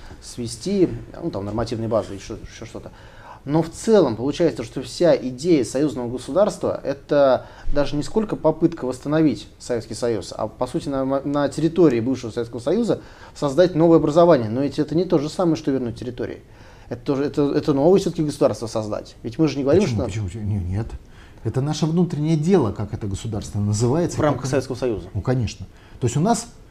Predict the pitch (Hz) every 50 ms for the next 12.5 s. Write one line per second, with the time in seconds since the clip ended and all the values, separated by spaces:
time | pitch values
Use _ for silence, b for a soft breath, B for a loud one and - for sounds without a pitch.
0 | - - - - 143 165 170 - 123 120 120 127 131 - 160 170 170 165 175 165
1 | 170 143 143 151 151 156 151 143 - 135 - - 156 147 160 220 220 156 113 113
2 | - 123 113 113 - 127 135 139 143 131 123 98 82 80 - b b b b b
3 | b b - - - 220 233 - 175 151 135 123 120 139 147 156 143 135 131 120
4 | - 101 87 82 92 101 131 147 170 156 131 123 117 107 - 151 208 247 - -
5 | 214 214 - - - - - - - 123 113 - 143 165 175 156 143 - - 101
6 | 90 82 - - 85 - - 120 110 117 113 139 143 139 127 139 165 165 214 185
7 | - - 123 123 117 - 127 107 131 127 110 95 85 - - - - - - -
8 | 107 117 143 170 180 170 143 - 131 113 - 143 120 110 - - 120 104 - 113
9 | 117 123 190 208 220 214 208 - - 139 135 - - 202 208 208 b b b b
10 | b b b b b b b b b - - 123 - 117 113 127 170 226 233 208
11 | 156 120 113 - - - 202 220 208 180 127 120 120 120 127 156 202 196 202 -
12 | 151 131 - 131 127 107 78 69 69